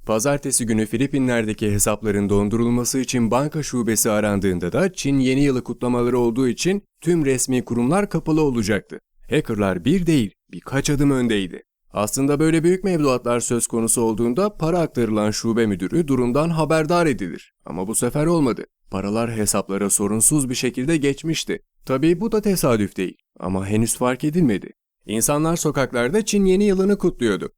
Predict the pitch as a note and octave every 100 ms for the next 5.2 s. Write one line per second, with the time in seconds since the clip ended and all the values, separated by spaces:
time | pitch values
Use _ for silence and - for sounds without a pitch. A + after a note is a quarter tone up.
0 | - G2+ G#2 G#2 B2 A#2 B2 C#3+ C3+ A#2+
1 | A#2+ A#2 A#2 A#2 A#2+ B2+ C#3 C#3 F#2+ F#2+
2 | F3 - A2+ G#2+ C#3 C#3 C3 A#2 B2 A#2
3 | B2+ C#3 A#2+ G#2+ G2+ G#2+ G2+ G2 G2+ -
4 | G#2+ A2 A#2 A#2 A#2 A#2 A#2 G#2+ - F2
5 | C#3+ A#3